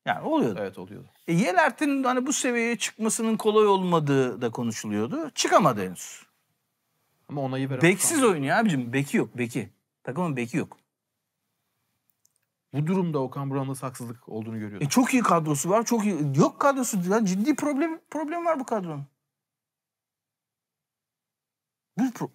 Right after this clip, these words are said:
Speaker 1: bu kadronun çok ciddi problemi var. Yani Galatasaray'ın bekleri vardı, beğenilmiyordu. Değil mi? Sol bekleri vardı, beğenilmiyordu. İki tane vardı, beğenilmiyordu. Şimdi hiç yok.
Speaker 2: Ya Bayern Münih'e transfer sonrası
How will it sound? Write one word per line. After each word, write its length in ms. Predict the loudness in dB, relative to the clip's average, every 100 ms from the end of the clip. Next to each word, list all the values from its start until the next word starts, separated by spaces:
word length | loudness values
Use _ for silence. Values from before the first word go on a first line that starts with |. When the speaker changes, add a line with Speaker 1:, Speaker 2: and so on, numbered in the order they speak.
| _
Speaker 1:
bu 200 | -6 -6
kadronun 500 | -6 -6 -4 -2 -4
çok 280 | 0 2 2
ciddi 240 | 0 -2 -4
problemi 420 | -4 -6 -8 -8
var. 160 | -10 -12 _ _ _ _ _ _ _ _ _ _ _
Yani 200 | -2 -2 -4 -16 -20 _ _ 2
Galatasaray'ın 840 | 2 2 0 0 -2 -2 -4 -10 _ _
bekleri 560 | 0 0 0 0 2 4
vardı, 280 | 4 4 4
beğenilmiyordu. 760 | 4 6 6 6 4 2 -6 -10 _ -8
Değil 120 | -2
mi? 60 | 0
Sol 240 | 2 2
bekleri 340 | 2 -2 -6 -6
vardı, 220 | -4 0
beğenilmiyordu. 420 | 2 4 4 2
İki 140 | 2
tane 280 | 4 4 6
vardı, 300 | 4 2 0
beğenilmiyordu. 760 | 2 2 4 4 4 2 -2 -6 _
Şimdi 240 | -8 -4 -2
hiç 140 | 0
yok. 240 | -2 -4 _ _ _ _ _ _ _ _ _ _ _ _ _ _ _ -16
Speaker 2:
Ya 140 | -6
Bayern 260 | -2 0 0
Münih'e 260 | 0 -2
transfer 460 | -4 -8 -6 -6 -6
sonrası 600 | -6 -8 -8 -8 -8 -8